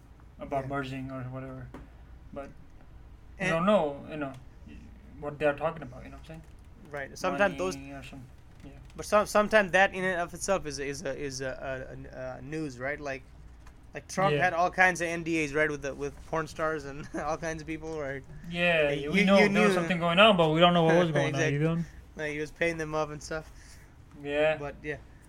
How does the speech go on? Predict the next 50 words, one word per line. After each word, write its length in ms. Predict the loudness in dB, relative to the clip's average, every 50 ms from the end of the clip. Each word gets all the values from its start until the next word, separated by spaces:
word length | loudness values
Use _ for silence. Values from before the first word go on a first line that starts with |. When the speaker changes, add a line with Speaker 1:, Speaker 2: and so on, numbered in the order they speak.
| -20 -6 -4
Speaker 2:
but, 140 | -2 2 4
and 180 | 4 4 6
what 120 | 4 6 8
happened 300 | 8 8 8 6 4 4
was, 220 | 4 4 4 2 -4 -8 -2
while, 200 | 0 2 2 2 0
while 200 | 0 2 2 4
I 100 | 4 4 4
was 140 | 2 0
doing 280 | 0 0 0 0 0 2
that, 200 | 2 0 0 0
I 120 | -2 -2 -2
got, 300 | 0 2 2 2 2 0 -2
I 80 | -6
started 260 | -4 0 0 0 0
watching 440 | 2 0 0 0 -2 -6 -8 -8 -8 -6
Billions, 680 | -2 -2 0 0 0 -2 -4 -6 -6 -8 -10 -10 -12 -16 -20 -20 -20 -20 -20 -20 -20 -20 -20 -20 -16 -16
which 140 | -14 -12
is 140 | -10 -8 -6
a 80 | -6 -6
show 360 | -6 -6 -4 -2 -2 -2 -2
that, 160 | -2 -2 -4 -6 -10 -14 -16 -16 -16 -16 -16 -18 -18 -18 -18 -18 -20 -20 -20 -20 -16 -8
uh, 40 | -4
on 260 | -2 -2 -2 -2 -6 -10 -4
H 200 | -4 -4 -2 -2
B 120 | 0 2 2
O, 40 | 2
but 140 | 4 4 2
it 40 | 2
was 160 | 2 0 0
on 80 | 0
Amazon 380 | 0 0 0 0 0 -2 -2 0
Prime. 240 | 0 0 0 0 -2 -6 -12 -14 -14 -16 -16 -18 -20 -20 -20 -20 -18 -18 -18 -20 -20 -16 -14
Speaker 1:
This 160 | -12 -8 -6
Speaker 2:
It's 140 | 0 6 8
Speaker 1:
guy, 60 | 10
Speaker 2:
all 80 | 10 10
Speaker 1:
how 60 | 10
do 80 | 10
you 40 | 10
Speaker 2:
about, 40 | 12
Speaker 1:
have 80 | 12 10
Speaker 2:
like, 80 | 10
Speaker 1:
time 180 | 10 8 8 8
for 80 | 8
all 180 | 12 12 12 12
this 240 | 10 6 2 2 0
stuff, 460 | 8 12 12 12 12 12 12 12 10
Speaker 2:
<laughs> 80 | 10 12
Speaker 1:
bro? 360 | 12 12 12 10 6 4